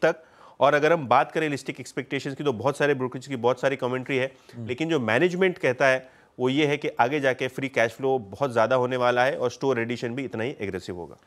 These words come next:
Speaker 2: तो रेमंड लाइफस्टाइल, जिस धंधे से अपन रेमंड को जानते थे, वो अब परसों लिस्ट होगा।
Speaker 1: बिल्कुल।
Speaker 2: अभी जो है, वो basically सारा रियल एस्टेट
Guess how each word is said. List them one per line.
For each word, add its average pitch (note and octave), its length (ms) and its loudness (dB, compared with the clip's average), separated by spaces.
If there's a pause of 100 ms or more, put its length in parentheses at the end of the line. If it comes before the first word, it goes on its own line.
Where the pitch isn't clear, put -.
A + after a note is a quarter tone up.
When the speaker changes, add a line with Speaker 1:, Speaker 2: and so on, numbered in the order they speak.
(720)
Speaker 2:
तो D#3+ 160 2
रेमंड C3 480 4
लाइफस्टाइल, D#3 560 2
जिस D#3 260 -4
धंधे B2+ 420 2
से E3+ 120 0
अपन E3 260 0
रेमंड C#3+ 320 2
को D#3+ 100 0
जानते B2+ 500 2
थे, E3+ 220 2
वो C#3 240 2
अब F3 260 0 (200)
परसों C#3+ 440 2
लिस्ट A#2 480 -2
होगा। F#2+ 260 -12
Speaker 1:
बिल्कुल। - 320 -10
Speaker 2:
अभी A#2+ 240 2
जो F#3 200 2
है, F3 280 4
वो F3+ 160 2
basically E3 520 0
सारा D#3 280 4
रियल B2+ 280 2
एस्टेट E3+ 480 2